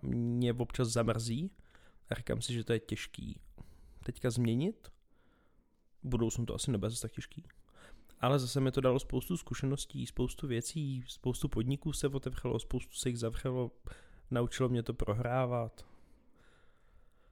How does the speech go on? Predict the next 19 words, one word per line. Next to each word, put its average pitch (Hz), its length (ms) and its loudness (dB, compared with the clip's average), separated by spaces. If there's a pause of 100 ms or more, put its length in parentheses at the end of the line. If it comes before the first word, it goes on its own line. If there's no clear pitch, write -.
(480)
Ale 143 240 4
teďka, - 480 2 (100)
jako 143 180 2
suma 127 280 2
sumárum, 123 440 2
vidím, 123 320 0
že 131 140 4
jako 127 280 0
za 127 120 2
mě 123 160 4
život 120 220 0
v - 40 -16
České - 260 -2
republice 123 600 0 (760)
pro 123 180 2
nás 120 340 2
dva 120 300 0
je 120 220 0 (600)
občas - 540 0